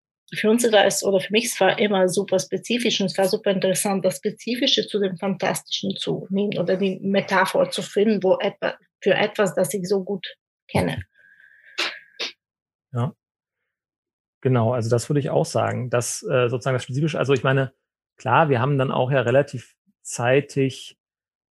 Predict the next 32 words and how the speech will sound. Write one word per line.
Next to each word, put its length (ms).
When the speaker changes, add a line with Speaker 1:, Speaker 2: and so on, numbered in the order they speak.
Speaker 2:
auch 140
so, 360
äh, 140
Mut-Illustrationen 1600
so 420
gemacht 440
mit 80
einem 80
Illustrator, 800
die 160
so 80
ein 80
bisschen 220
auch 140
stark 280
in 80
diese 160
Richtung 320
gingen, 260
auch 140
in 80
diese 140
Verfremdung, 720
in, 340
in 160
dieses 300
so 100
Nachtbild. 1040
Aber 100
für 100
mich 220
hat 160